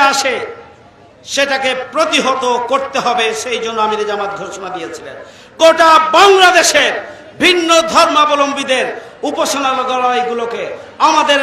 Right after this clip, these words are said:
নেতাকর্মীরা, ছাত্ররা, এমনকি মাদ্রাসার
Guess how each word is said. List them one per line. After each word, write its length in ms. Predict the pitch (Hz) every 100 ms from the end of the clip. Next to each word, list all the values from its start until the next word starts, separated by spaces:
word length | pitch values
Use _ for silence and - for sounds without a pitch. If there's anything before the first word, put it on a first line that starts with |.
| 277
নেতাকর্মীরা, 680 | 277 269 262 254 247 247 240
ছাত্ররা, 520 | 240 285 269 247 208 165 - - -
এমনকি 360 | 302 311 - 285 214
মাদ্রাসার 580 | 226 302 277 262 240